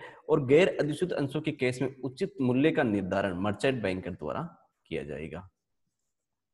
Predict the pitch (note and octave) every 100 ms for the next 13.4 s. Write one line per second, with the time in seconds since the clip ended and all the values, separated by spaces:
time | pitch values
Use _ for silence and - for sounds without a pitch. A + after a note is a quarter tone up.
0 | _ _ _ _ _ _ _ _ _ _
1 | _ _ _ _ _ - - - - _
2 | C#3+ D#3 D#3+ E3+ F#3 C#3+ C3+ A#2+ C3+ F3
3 | E3 C3 B2+ C#3 - G#2+ - C3+ - G2
4 | - - F2 F2 - F2 E2+ F#2 G#2+ -
5 | - - C#3 B2+ B2 D#3 F#3 - - D3
6 | D3+ B2 B2+ C#3 A#2 G#2+ G#2+ A#2 B2+ -
7 | D#3+ - - - A2+ - B2 - G#2+ -
8 | C3 D3+ - G#2 - G2 F2+ C3+ - C3
9 | B2+ A#2+ G2+ - F2 F#2 C#3+ C#3+ G#2 G2
10 | G2 - F#2 F#2 F#2 - D#2+ - F#2+ -
11 | - E3 F#2 A2 F#2+ E2 - - _ A#2
12 | A#2 - - - - _ - G#2+ A2 -
13 | - - D3